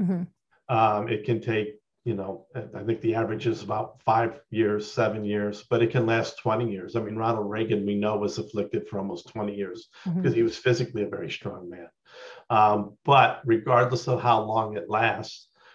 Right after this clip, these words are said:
Speaker 2: this is, unfortunately, whether it's Alzheimer's or related irreversible dementia, it is a disease that destroys the brain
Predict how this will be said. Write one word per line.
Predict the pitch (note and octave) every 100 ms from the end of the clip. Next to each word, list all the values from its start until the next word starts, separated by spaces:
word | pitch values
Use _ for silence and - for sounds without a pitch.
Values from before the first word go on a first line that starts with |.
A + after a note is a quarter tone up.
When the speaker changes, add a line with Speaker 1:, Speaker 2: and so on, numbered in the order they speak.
| _ -
Speaker 2:
this | A2+ -
is, | A#2 A#2
unfortunately, | A#2 G2+ - B2 A#2 - A#2+ G#2+ A2+ A2+
whether | A2+ A2+
it's | G#2 A#2+
Alzheimer's | A2 A2+ A2+ A2 A2+ A2+ A2
or | G#2+
related | A2 G#2+ A2 A2+ G#2 -
irreversible | A#2 A2 A2 G#2+ A2 A2 A#2+ G#2+
dementia, | A#2+ G#2 G#2+ A2 - A2+ A2+ - - - - -
it | A#2
is | A2+ A#2
a | A2+
disease | B2 A#2 - A#2+ A2+ A#2 -
that | A#2+ - - - _ _ - A2+
destroys | C3 - - G#2+ A2 -
the | A#2+
brain | B2+ -